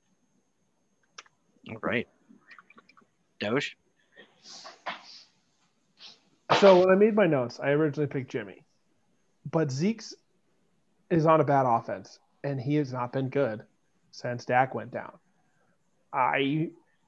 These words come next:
Speaker 2: <sighs> he's got some big players, though.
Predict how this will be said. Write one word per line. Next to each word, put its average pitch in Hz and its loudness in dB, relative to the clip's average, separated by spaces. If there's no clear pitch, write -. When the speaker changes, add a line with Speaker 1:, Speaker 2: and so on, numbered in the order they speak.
Speaker 2:
<sighs> - -8
he's 156 -6
got 185 -8
some 165 -6
big 143 -6
players, 135 -2
though. 107 -6